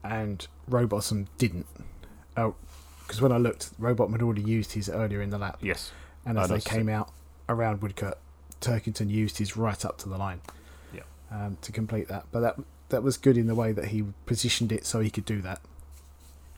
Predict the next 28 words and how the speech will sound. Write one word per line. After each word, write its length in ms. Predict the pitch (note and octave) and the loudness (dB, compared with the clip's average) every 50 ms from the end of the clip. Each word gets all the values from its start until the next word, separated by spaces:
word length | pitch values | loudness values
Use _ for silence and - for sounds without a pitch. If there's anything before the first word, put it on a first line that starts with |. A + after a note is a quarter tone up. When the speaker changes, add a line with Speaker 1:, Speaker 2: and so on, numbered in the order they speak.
| - - - - - - - - - - - - - | -20 -20 -20 -20 -20 -20 -20 -20 -20 -20 -10 2 6
Speaker 2:
Yeah, 160 | D#3+ D3 - - | 8 8 8 8
it 80 | C#3 D#3 | 6 6
was, 200 | C#3+ C3 A2+ E3+ | 6 6 4 6
uh, 340 | D3+ C3+ C3+ B2+ B2 A#2+ - - - | 6 6 8 8 6 4 2 -2 -6
Speaker 1:
Ah. 220 | A2 G2+ G2 F#2+ - - - | -4 -4 -4 -6 -10 -8 -4
Speaker 2:
again, 260 | - A2+ - C#3 B2+ A#2+ | -2 4 6 6 6 6
shows 220 | - - C3+ A2+ | 6 4 4 4
an 80 | A2 A#2 | 4 4
aptitude 380 | B2 - - - - A2+ G#2 - | 0 -2 -4 -4 -2 -2 -2 -2
to 100 | - G#2+ | 0 2
racing. 320 | A2 G#2+ - - G#2 F#2+ | 2 2 2 0 -2 -4
It's 180 | F#2+ F2+ - - | -6 -6 -6 -4
not 180 | G#2+ G#2 - - | -4 -4 -4 -4
just 200 | G#2+ F#2 - - | -8 -8 -8 -10
the 40 | - | -10
positioning 580 | - - G2+ G#2 A2+ - - G#2+ G#2 F#2+ F#2+ | -6 -4 -2 -2 -2 -4 -2 -2 -2 -2 0
of 160 | F#2+ F2+ E2+ - | -2 -2 -4 -8
the 60 | - | -8
car. 460 | - G#2+ G#2 G2+ G2 F#2+ F#2+ F#2 - - - - - - - - - - - - | -2 0 0 2 2 2 0 0 -4 -6 -14 -20 -20 -20 -20 -20 -20 -16 -8 -4
Um, 60 | G#2 | 0
Speaker 1:
Mm-hmm. 580 | F#2 F2+ F2+ F2+ F2 F2 E2+ F2+ - B2+ C3 C#3+ C#3 - - | 2 2 2 2 2 0 0 2 2 4 4 2 2 0 -6
Speaker 2:
I 80 | F2 | -10
hate 140 | - - - | -8 -8 -10
that 80 | F2 E2+ | -10 -10
expression, 360 | - - - F2 - - E2+ - | -10 -8 -8 -8 -6 -8 -8 -8
the 80 | - - | -8 -6
car. 340 | - F#2+ F#2 F2+ F2 F2 - - - - - - - - - - - - | -2 0 0 2 2 0 -4 -6 -16 -20 -20 -20 -20 -20 -20 -20 -10 -4
Um, 400 | G2 F#2 F#2 F#2 F2+ F2+ F2 E2+ | 0 0 2 2 2 0 -4 -6